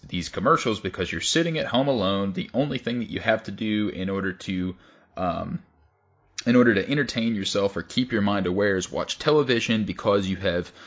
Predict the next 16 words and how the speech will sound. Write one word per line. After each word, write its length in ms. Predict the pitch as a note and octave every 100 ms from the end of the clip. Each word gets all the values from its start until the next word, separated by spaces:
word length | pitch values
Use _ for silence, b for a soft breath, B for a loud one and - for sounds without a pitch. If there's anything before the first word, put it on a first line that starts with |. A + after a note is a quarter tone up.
| B B -
uh, 320 | F#2+ F2+ F2 - - - - _
systematically 1120 | - - C3 - A#2 G#2+ G#2 - G2 F#2 F2 - G2
destroyed 680 | G2 - - G#2+ A2+ A2 G#2+
your 80 |
ability 380 | F#2+ G2 G#2 G2
to 60 | F2+
be 160 | F2+ F2
able 140 | F#2
to 60 | -
focus 400 | G#2 G2 F2 G2
on 100 | F#2
a 40 |
book 480 | F#2 G2 G2+ - -
or 80 | E2
read 280 | E2+ F#2+ F#2 F2+
articles 560 | G2+ F#2+ - F#2 F2+